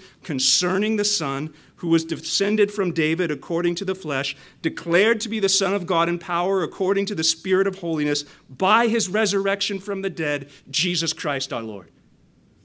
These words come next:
That's a Trinitarian declaration of what God has done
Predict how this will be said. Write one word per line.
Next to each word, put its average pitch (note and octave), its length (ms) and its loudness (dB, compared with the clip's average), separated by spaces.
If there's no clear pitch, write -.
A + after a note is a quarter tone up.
That's - 180 -8
a E3+ 80 -4
Trinitarian F#3+ 880 0
declaration D#3+ 720 0
of C#3 100 -6
what C3+ 320 -6
God D#3 400 2
has C#3+ 560 0
done C3 580 -2